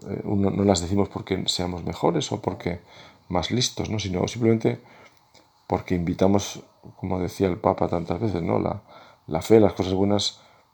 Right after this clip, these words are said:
se proponen, no se imponen, pero también hay que proponerlas y, y también hay que decirlo.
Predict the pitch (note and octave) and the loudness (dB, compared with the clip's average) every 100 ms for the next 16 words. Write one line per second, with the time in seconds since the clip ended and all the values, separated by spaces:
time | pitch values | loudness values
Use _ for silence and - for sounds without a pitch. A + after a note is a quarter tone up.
0 | _ - - F2 - D#2+ F#2+ G2+ F2+ G#2+ | _ -8 -4 -4 -4 0 2 2 0 -2
1 | F2 G2 G2 - E2+ D2 - _ - E2 | 0 0 0 0 -4 -6 -10 _ -8 -4
2 | G2+ A2 G#2+ F2+ G2+ D3+ G#2 - G2 F#2 | 0 0 2 2 0 0 -2 -4 -6 -8
3 | - - - _ _ - F2 A2+ D#3+ G#2 | -12 -20 -20 _ _ -8 -2 0 0 0
4 | F2+ - F#3+ F3 - | 0 0 -2 0 -4